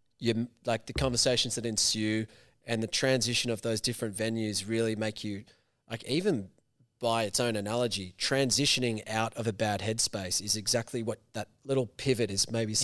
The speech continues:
Speaker 1: sometimes all you need, just that little push in the different direction.
Speaker 2: Yeah, yeah, exactly. That's what, so get out of the bad headspace with Big Day Rosé. Joking. <laughs>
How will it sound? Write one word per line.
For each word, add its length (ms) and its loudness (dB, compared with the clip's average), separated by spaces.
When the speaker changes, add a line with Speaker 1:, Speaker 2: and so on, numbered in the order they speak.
Speaker 1:
sometimes 260 2
all 140 0
you 80 -2
need, 240 -4
just 120 -6
that 120 -10
little 160 -2
push 420 -2
in 100 -6
the 80 -6
different 380 -10
direction. 480 -4
Speaker 2:
Yeah, 140 8
yeah, 240 2
exactly. 640 0
That's 200 -4
what, 160 -6
so 140 0
get 240 4
out 140 8
of 80 0
the 60 -4
bad 260 2
headspace 680 -8
with 160 -20
Big 160 -12
Day 220 -10
Rosé. 500 -14
Joking. 420 -2
<laughs> 60 -20